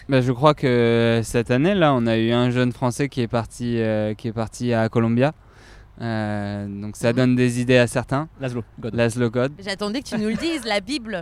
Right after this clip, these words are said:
Speaker 3: Je te laisse.
Speaker 2: La Bible du squash.
Speaker 1: Euh, il est parti, il a rejoint Laszlo God. On a aussi Ella Galova,
Speaker 2: Qui va repartir à Harvard. Enfin, qui
Speaker 1: mi-française,
Speaker 3: Encore une.
Speaker 1: euh, qui est partie à Harvard,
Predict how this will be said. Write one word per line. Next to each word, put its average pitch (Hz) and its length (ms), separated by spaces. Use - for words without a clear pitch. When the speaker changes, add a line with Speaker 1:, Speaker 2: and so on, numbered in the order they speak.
Speaker 3:
Je - 40
te 170 60
laisse. 127 880
Speaker 2:
La 208 140
Bible 233 340
du 190 80
squash. - 480
Speaker 1:
Euh, 117 340
il 117 320
est 117 80
parti, 123 400
il 120 80
a 113 140
rejoint 117 340
Laszlo 117 320
God. 147 320
On 120 140
a 117 100
aussi 117 220
Ella 120 300
Galova, 120 720
Speaker 2:
Qui 120 40
va 117 80
repartir 117 300
à 170 80
Harvard. 160 240
Enfin, - 20
qui - 60
Speaker 1:
mi-française, 123 640
Speaker 3:
Encore 120 140
une. 131 140
Speaker 1:
euh, 113 1000
qui 127 260
est 120 100
partie 120 420
à 113 220
Harvard, 117 340